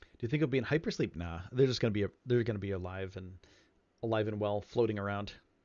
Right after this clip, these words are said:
I don't think there's gonna be any sort of hypersleeping. They might sleep a bunch. I don't know.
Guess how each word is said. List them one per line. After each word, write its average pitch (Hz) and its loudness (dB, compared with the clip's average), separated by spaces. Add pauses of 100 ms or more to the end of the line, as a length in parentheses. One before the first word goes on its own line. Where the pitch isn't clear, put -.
(320)
I 123 4
don't 113 0
think 104 -4
there's 98 -4
gonna 104 -4
be 104 -4
any 101 -6
sort 107 -4
of 98 -8
hypersleeping. 110 -2 (720)
They 143 2
might 196 2
sleep - 4
a 285 2
bunch. 123 0
I 127 4
don't 151 4
know. 123 2